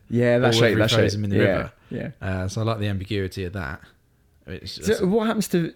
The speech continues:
Speaker 1: does Finney Jones not get them in the end? Does he?
Speaker 2: No,
Speaker 1: Does he get the money?
Speaker 2: he gets loads of money
Speaker 1: Yeah.
Speaker 2: and then drives off with his son, Little Chris.
Speaker 1: That's right. Little Chris.
Speaker 2: Little Chris. His son and heir, Little Chris. Uh, number two, Big Fish.
Speaker 1: What's the ending to Big Fish?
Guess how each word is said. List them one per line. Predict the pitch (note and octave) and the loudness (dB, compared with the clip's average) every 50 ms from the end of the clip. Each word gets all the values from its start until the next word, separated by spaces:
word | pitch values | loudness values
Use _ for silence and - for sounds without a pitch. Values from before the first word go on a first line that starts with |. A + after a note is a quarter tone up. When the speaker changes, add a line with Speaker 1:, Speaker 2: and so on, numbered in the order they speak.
| _ - | _ -4
Speaker 1:
does | D#3+ E3 D#3+ - | -2 -2 -2 -2
Finney | - - G3 G3 F#3 | 0 0 2 2 2
Jones | D#3+ F#3 - G#2 G3+ - - | 2 2 2 0 0 -2 -2
not | - - | -4 -2
get | - F#2 - | -2 -2 0
them | D#2+ F#2 F2+ | 0 2 2
in | F2 | 2
the | F2 E2+ D2+ | 2 0 -2
end? | D2 C#2+ - - - - _ _ | -2 -4 -8 -10 -14 -20 _ _
Does | - C3 C3 - | -8 -6 -4 -2
he? | E3 F3 F3+ E3+ _ _ - A2 - _ | -2 -2 -2 -4 _ _ -20 -20 -14 _
Speaker 2:
No, | - C#3 F3 E3+ C3+ C#3 | -4 -2 0 0 0 -2
Speaker 1:
Does | D3 B2+ C3 C3+ | -2 0 2 4
he | - - | 4 6
get | D#3+ C3+ | 4 4
the | C3+ | 4
money? | C#3 D3+ D3+ C3+ G#2+ F2+ E2+ E2 - | 4 4 4 4 2 2 0 -2 -2
Speaker 2:
he | C3 C3+ | -2 -2
gets | C3 D3+ A2 C3 | -2 -2 -2 0
loads | C#3 C3+ A#2+ A2+ | 0 0 0 0
of | A#2+ | -2
money | A#2+ A2 G2 F#2+ F#2+ F#2+ G#2 | -2 -2 -4 -4 -6 -2 0
Speaker 1:
Yeah. | A2 G#2+ G2 F2+ F#2 - _ - | 2 2 2 0 -2 -4 _ -8
Speaker 2:
and | G2 G2+ G2+ G2+ | -6 -4 -2 -2
then | G2 | -4
drives | F#2 A2 G#2 F#2+ F2+ - | -4 -4 -4 -4 -4 -4
off | G#2 F2+ - - | -6 -8 -8 -8
with | F#2+ F2 | -10 -8
his | F#2 F2+ - | -8 -8 -8
son, | - G2+ F#2 F2 F2 F2 E2+ F2+ _ _ - - | -6 -6 -6 -6 -6 -6 -8 -10 _ _ -14 -12
Little | G2 F#2 G2 G2 | -12 -10 -10 -12
Chris. | - - F2 F#2 - - | -12 -12 -12 -10 -8 -6
Speaker 1:
That's | F#2 F2+ - - - | -6 -6 -6 -6 -6
right. | F#2+ E2+ - - - _ - - | -6 -8 -8 -10 -14 _ -16 -10
Little | - F#2+ F#2+ F#2 F#2+ | -6 -4 -4 -4 -4
Chris. | - - F#3 - - | -2 -2 -2 -2 -2
Speaker 2:
Little | G2 D#2+ F2+ F2+ | -4 -8 -10 -10
Chris. | - - G#2+ G#2 - - - - - - - - - - - _ _ _ _ _ _ _ _ _ _ _ _ | -12 -12 -14 -12 -12 -12 -10 -10 -10 -12 -12 -12 -14 -16 -18 _ _ _ _ _ _ _ _ _ _ _ _
His | - - | -18 -14
son | - - D#3 B2 G2 | -10 -8 -8 -6 -6
and | E2+ E2+ | -6 -8
heir, | F2 F2+ F2+ F2+ E2+ - - - | -8 -8 -8 -10 -10 -12 -14 -14
Little | F#2+ G2 - F#2+ | -14 -14 -12 -14
Chris. | F2 - - - - - - - - - | -16 -16 -18 -18 -18 -18 -16 -18 -16 -10
Uh, | G#2 G2+ G2+ F#2+ G2 G2 G2+ A2 | -8 -6 -6 -4 -4 -4 -2 0
number | C3+ D#3 C#3+ | 0 0 0
two, | C3+ - - D#3 C3+ B2+ E3 G#3 A3+ - _ - _ _ _ _ _ _ _ _ - | -2 -2 0 2 2 2 2 0 -2 -6 _ -20 _ _ _ _ _ _ _ _ -4
Big | - A#2+ A2 | -4 -4 -2
Fish. | - - D3 D#3+ - - - - - - - - _ _ _ _ _ _ _ _ _ _ _ _ _ - | -4 -6 -6 -6 -6 -8 -10 -10 -10 -12 -14 -18 _ _ _ _ _ _ _ _ _ _ _ _ _ -10
Speaker 1:
What's | G#3+ G3+ - | -8 -4 0
the | G3 | 2
ending | F#3+ F3+ F#3+ F#3 | 2 2 2 0
to | - | -2
Big | F3 F3 F3 | -6 -6 -6
Fish? | - - - F#3+ - - - - - | -6 -8 -8 -8 -8 -8 -12 -14 -14